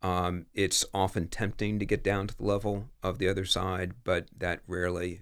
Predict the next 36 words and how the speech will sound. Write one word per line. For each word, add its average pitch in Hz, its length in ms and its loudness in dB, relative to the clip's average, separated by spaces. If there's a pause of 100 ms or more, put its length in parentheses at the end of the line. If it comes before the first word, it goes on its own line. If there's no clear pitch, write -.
(120)
is 90 160 0
successful. - 680 -4 (440)
Um, 87 400 -4 (360)
the, 98 360 0
uh, 92 100 4 (300)
w-, 92 160 -16
frankly, 117 380 6
when 104 180 4
I, 98 140 2 (460)
we - 120 0
did 113 160 6
the 107 60 2
rent 110 180 6
justification, 107 800 4
there's 98 240 -2
two - 180 2
different 113 380 4 (320)
manufacturer, 98 540 2 (400)
uh, - 60 -8
homeowners 104 380 4
groups, - 500 0
um, 85 180 -4
of 82 160 -2
manufactured 90 420 0
homes, 95 400 0 (580)
and 95 520 4 (180)
they 110 240 8
always 98 540 4
were 90 380 2
Hatfields 90 420 2
and 82 120 -4
McCoys. 85 380 0
They 76 80 -2
hated 85 240 -2
each 82 160 -8
other. 80 300 -6